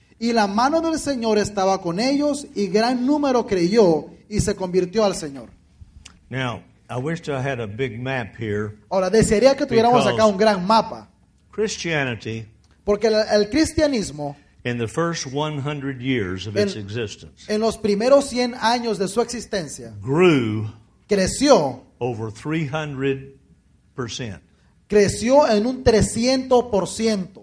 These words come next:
Speaker 2: Three hundred percent.
Speaker 1: Trescientos por ciento.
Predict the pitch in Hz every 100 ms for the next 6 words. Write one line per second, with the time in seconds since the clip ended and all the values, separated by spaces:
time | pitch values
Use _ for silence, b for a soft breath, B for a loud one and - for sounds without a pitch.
0 | _ _ _ _ - 131 156 143 143 131
1 | 135 - 127 110 123 95 - 202 190 -
2 | 226 269 269 277 262 196 170 - 214 190
3 | 147 -